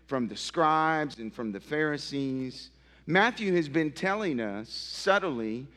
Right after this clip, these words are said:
that Jesus was in need of physical rest and refreshment, and that he was longing to spend time with his disciples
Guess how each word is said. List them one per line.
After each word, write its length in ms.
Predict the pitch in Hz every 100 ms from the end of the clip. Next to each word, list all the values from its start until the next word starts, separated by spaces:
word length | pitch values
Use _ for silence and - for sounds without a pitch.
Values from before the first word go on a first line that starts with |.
| - _
that 280 | 143 175 151
Jesus 600 | 135 208 247 165 160 -
was 220 | 160 143
in 240 | 165 156 160
need 320 | 175 180 175
of 160 | 147 117
physical 640 | 180 185 165 180 180 156
rest 480 | 135 160 165 - -
and 180 | 143 131
refreshment, 920 | 131 - 165 170 - 113 101 107 - - - -
and 120 | 147 156
that 100 | 156
he 140 | 220
was 240 | 208 151
longing 600 | 160 180 208 220 185 175
to 120 | 160 160
spend 360 | - 180 180
time 280 | 180 170 165
with 120 | 160 135
his 180 | 151
disciples 840 | 123 135 - 151 160 120 113 113